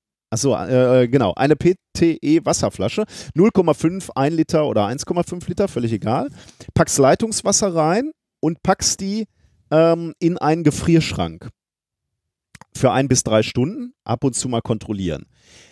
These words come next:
Wenn sich in der Flasche ein Fünftel Eis gebildet hat,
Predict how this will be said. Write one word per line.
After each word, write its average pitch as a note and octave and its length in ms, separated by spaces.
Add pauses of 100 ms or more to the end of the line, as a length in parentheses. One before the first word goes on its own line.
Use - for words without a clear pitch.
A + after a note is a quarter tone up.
Wenn C#3+ 280 (100)
sich F#3+ 360
in G#3 120
der F3+ 120
Flasche G3+ 440
ein G#3 160
Fünftel B3+ 600
Eis E3+ 360
gebildet F#2+ 560
hat, - 320